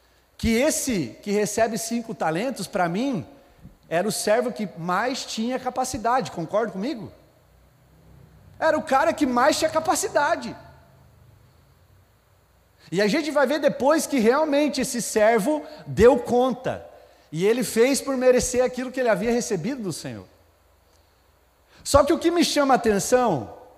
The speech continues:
você lembra a palavrinha que eu falei pra vocês gravar? Logo depois que cada servo recebeu o seu talento, a Bíblia diz que eles em seguida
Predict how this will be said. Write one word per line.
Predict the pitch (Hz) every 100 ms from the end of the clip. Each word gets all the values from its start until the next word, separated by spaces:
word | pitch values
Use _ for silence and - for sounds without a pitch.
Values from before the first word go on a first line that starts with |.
| _ _ -
você | -
lembra | 220 302
a | 294
palavrinha | 262 240 185 247
que | 240
eu | 226
falei | 220 208
pra | 226 214
vocês | 185 175 208 220 175 - - _ _
gravar? | 135 160 143 185 240 - - - - _ _ _ _ _ _ _ _ -
Logo | 156 226 269 269
depois | 262 - 214 220 -
que | 202
cada | - 208 247
servo | 175 208 220
recebeu | 214 - 185 208
o |
seu | 214
talento, | - 175 156 170 - 226 - _ -
a |
Bíblia | 143 165 180
diz | 139 196 -
que | - 180
eles | 170 202 233 175
em | 190 233
seguida | - - 233 131 127 190 123 110